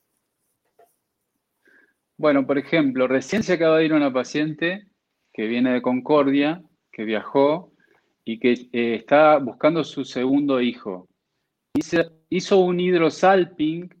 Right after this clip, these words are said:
o sea, se le inflamó una de las trompas porque está en un trat-, un tratamiento para poder volver a quedar embarazada.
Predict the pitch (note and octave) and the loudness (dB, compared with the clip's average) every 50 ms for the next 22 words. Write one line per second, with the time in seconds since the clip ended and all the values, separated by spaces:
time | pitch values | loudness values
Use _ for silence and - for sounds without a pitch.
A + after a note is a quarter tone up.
0 | _ - A#2 A2+ - - C#3 C3+ C#3+ C#3 C3+ - - C3 B2+ B2 B2 B2 B2 B2 | _ -12 -12 -12 -6 -2 0 0 2 0 -2 -4 -8 -8 -6 -4 -4 -4 -4 -6
1 | B2 A#2+ - - B2 B2 B2+ D#3+ F3 F3+ E3+ E3+ D#3 - C3 B2+ C#3 C#3 C3 C3 | -6 -8 -8 -8 -4 -2 0 0 2 2 0 0 -2 -4 -6 -6 -6 -4 -4 -6
2 | B2 A#2 G#2+ - _ - D#3+ E3 D#3 C#3+ C3 B2 - C3 C#3 D3 - _ _ _ | -6 -8 -10 -10 _ -2 0 0 0 -2 -4 -6 -6 -6 -6 -6 -10 _ _ _
3 | _ _ _ _ _ _ _ _ - A#2 A2 A#2 - - C#3+ D3 D3+ D#3+ D#3+ E3+ | _ _ _ _ _ _ _ _ -8 -8 -6 -8 -2 0 0 2 2 2 0 0
4 | D#3+ D#3 D3+ C#3 C3 C#3 C3+ C3+ C3+ - - A#2+ B2+ C3 C#3+ C#3 C3+ C#3+ D3+ E3 | 0 0 -2 -2 -2 -2 -4 -6 -6 -6 -4 -4 -2 0 0 2 2 2 2 2
5 | E3+ E3+ E3 D#3 D3 - D#3+ F3 F#3 G3+ G3 - _ - C3 B2 A#2+ B2 A#2+ A#2 | 2 0 0 0 -2 -2 -2 -2 -2 -4 -6 -12 _ -4 -2 0 2 2 0 0
6 | - - A#2 B2 B2+ C3 C#3+ D3 D3 C#3+ C#3+ B2 A#2+ B2 C3 C#3 C#3 C3 C3+ B2+ | -2 -4 -2 0 2 2 0 0 -2 -2 -2 -2 -2 -2 -2 -2 -2 -2 -2 -2
7 | B2 B2 B2+ B2+ A#2+ A#2 A2+ A2 - - - G2+ F#2+ F#2 F2+ F2+ F2+ | -2 -2 0 -2 -2 -2 -4 -4 -6 -6 -6 -6 -6 -6 -8 -10 -14